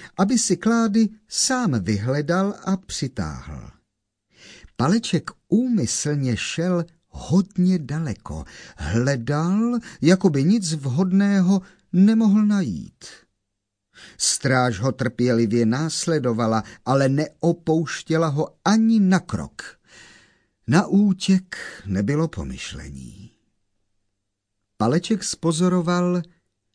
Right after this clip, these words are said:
že se příroda změnila. Květy zmizely, tráva byla suchá a žlutá,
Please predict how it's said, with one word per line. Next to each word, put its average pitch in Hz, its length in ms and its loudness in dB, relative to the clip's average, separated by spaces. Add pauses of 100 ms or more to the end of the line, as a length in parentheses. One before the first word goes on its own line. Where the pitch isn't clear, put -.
že 131 180 -2
se 151 180 -4
příroda 156 680 -4
změnila. 107 880 -6 (800)
Květy 123 420 0
zmizely, 127 720 -4 (440)
tráva 110 460 0
byla 92 220 -2
suchá 113 520 -4
a 104 180 -6
žlutá, 117 880 -4